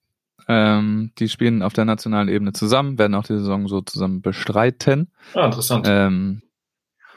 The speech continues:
Speaker 1: und genau, Bennett und, und Simon sind ja international dann teilweise unterwegs, Bennett, Ponywatz und, ähm,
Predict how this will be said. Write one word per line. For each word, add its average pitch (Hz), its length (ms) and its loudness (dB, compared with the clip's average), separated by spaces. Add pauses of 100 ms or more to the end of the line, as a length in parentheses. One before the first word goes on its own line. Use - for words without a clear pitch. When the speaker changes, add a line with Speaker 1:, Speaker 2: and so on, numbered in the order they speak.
(400)
Speaker 1:
und 104 280 -2
genau, 85 260 2 (100)
Bennett 107 320 2
und, 95 300 -2
und 101 180 -6
Simon 101 380 2
sind 98 160 0
ja 92 80 2
international 139 580 2
dann 113 120 2
teilweise 104 480 2
unterwegs, 98 720 -2
Bennett, 98 240 -10
Ponywatz 95 520 -6
und, 92 560 -6
ähm, 92 540 -4